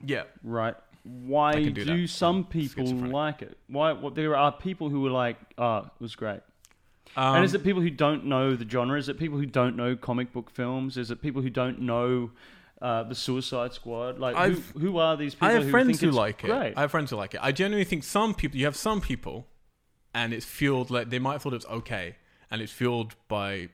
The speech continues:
Speaker 1: being contrary. You know, it's full, but fueled by the controversy of people have hated it so much and thrown so
Speaker 2: Mm.
Speaker 1: much stuff at it, and you could disagree. And I can
Speaker 2: But
Speaker 1: kind
Speaker 2: that's
Speaker 1: of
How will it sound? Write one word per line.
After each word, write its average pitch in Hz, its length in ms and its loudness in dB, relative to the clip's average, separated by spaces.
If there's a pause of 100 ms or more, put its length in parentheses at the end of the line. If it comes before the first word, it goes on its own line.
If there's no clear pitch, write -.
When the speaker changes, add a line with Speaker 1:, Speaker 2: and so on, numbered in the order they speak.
Speaker 1:
being 95 200 -8
contrary. - 400 -18 (100)
You 110 80 -12
know, 104 80 -6
it's 127 140 -4
full, 131 240 2
but 123 240 -4
fueled 151 240 -2
by 131 120 -2
the 120 80 -4
controversy 113 480 -6
of 101 120 -14
people 117 280 -6
have 104 80 -20
hated 107 240 -6
it 92 100 -16
so 131 180 -2
much 113 240 -4
and 104 100 -12
thrown 95 160 -10
so - 160 -4
Speaker 2:
Mm. 120 80 0
Speaker 1:
much 117 160 -6
stuff - 300 -8
at 107 60 -8
it, 104 100 -8
and 101 100 -12
you 101 60 -12
could 113 100 -12
disagree. 98 480 -12
And 110 100 -10
I 127 80 -4
can - 120 -6
Speaker 2:
But 170 80 2
Speaker 1:
kind 190 140 8
Speaker 2:
that's 143 100 -4
Speaker 1:
of - 60 -18